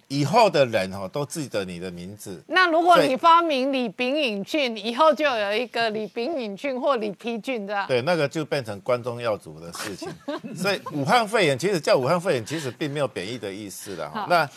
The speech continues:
Speaker 1: 这个是一个细菌性感染，它会引起很严重的那个细菌性肠胃炎，
Speaker 2: 嗯。
Speaker 1: 尤其是在我们医药比较不发达的时候，它会导致死亡、
Speaker 2: 啊？
Speaker 1: 重症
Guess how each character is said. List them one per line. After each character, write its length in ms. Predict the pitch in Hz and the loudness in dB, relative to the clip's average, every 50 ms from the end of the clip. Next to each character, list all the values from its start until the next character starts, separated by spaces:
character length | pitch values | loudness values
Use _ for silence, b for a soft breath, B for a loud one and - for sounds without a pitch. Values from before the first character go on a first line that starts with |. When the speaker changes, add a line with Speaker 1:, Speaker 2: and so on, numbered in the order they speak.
| B B B B B B B | B B B B B B B
Speaker 1:
这 120 | - 233 214 | -4 0 4
个 100 | 202 180 | 4 4
是 160 | 151 - 196 | 2 2 -2
一 120 | 190 190 | -2 0
个 100 | 165 156 | 0 0
细 260 | 135 - - - 160 147 | -2 -2 -2 -4 -4 -4
菌 220 | 147 151 139 127 | -4 -4 -6 -6
性 220 | - 143 131 117 | -6 -8 -8 -6
感 200 | - - 95 101 | -2 0 0 0
染， 160 | 98 90 85 - | -2 -4 -8 -2
它 200 | - 151 165 170 | 2 2 4 4
会 120 | 175 156 | 4 2
引 160 | 131 139 151 | -2 -4 -8
起 200 | 147 - 117 95 | -10 -10 -10 -10
很 200 | 85 90 87 85 | -10 -10 -10 -8
严 160 | 90 95 107 | -8 -8 -8
重 220 | 117 - 135 120 101 | -6 -6 -6 -6 -6
的 180 | 104 98 95 92 | -8 -8 -8 -8
那 140 | 104 120 113 | -8 -10 -10
个 140 | 101 98 92 | -10 -10 -12
细 160 | - - 135 123 | -10 -12 -12 -10
菌 120 | 135 127 | -10 -10
性 220 | 107 117 127 113 - | -10 -12 -14 -12 -8
肠 240 | - 98 95 101 | -6 -6 -4 -4
胃 160 | 110 110 104 92 | -4 -6 -6 -8
炎， 140 | 82 67 | -10 -10
Speaker 2:
嗯。 80 | 71 85 | -12 -10
Speaker 1:
尤 140 | - 151 165 | -8 -8 -6
其 160 | - 143 123 | -6 -6 -8
是 200 | 120 - - 151 135 | -8 -8 -8 -8 -4
在 280 | - 156 143 131 107 - b b b b b b | 2 4 6 6 4 2 b b b b b b
我 140 | b 113 110 | b -4 -2
们 180 | 110 120 - 147 | -2 -4 -6 -4
医 60 | 160 | 0
药 160 | 170 165 151 | 2 2 2
比 160 | - 113 101 | 2 0 -2
较 140 | - 147 135 | 0 0 0
不 160 | - - 135 | 0 -2 -4
发 200 | - - 131 131 | 0 2 2 2
达 160 | 127 - 92 | 2 0 -2
的 140 | 87 92 90 | -4 -4 -8
时 160 | 87 - - | -10 -8 -6
候， 140 | 110 107 104 | -4 -4 -4
它 180 | - 113 110 110 | -2 -2 -4 -2
会 140 | 117 113 101 | -2 -4 -6
导 200 | - 85 82 85 | -6 -6 -8 -8
致 280 | - - 107 107 92 85 - | -10 -12 -12 -12 -12 -12 -14
死 240 | - - - - 78 | -16 -16 -16 -16 -14
亡、 240 | 73 71 69 67 76 _ _ - - - - | -12 -12 -12 -12 -14 _ _ -20 -20 -18 -12
Speaker 2:
啊？ 280 | 185 196 247 302 311 247 | -8 -6 -4 -4 -2 -2
Speaker 1:
重 200 | 180 127 107 98 | -2 -2 -2 -4
症 160 | - - 104 | -8 -8 -8